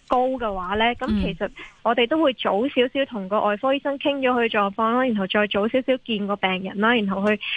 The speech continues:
詳細咁講返佢風險，同埋究竟再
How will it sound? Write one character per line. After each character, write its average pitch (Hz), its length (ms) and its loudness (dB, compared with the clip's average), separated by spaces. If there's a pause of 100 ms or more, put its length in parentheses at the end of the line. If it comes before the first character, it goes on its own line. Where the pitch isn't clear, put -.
(120)
詳 214 360 2
細 262 180 2
咁 277 200 -4
講 220 260 -4
返 311 180 0
佢 262 160 0
風 294 240 -2
險， 240 220 -2
同 247 140 -8
埋 190 220 -4
究 226 140 2
竟 240 220 -2 (320)
再 247 300 4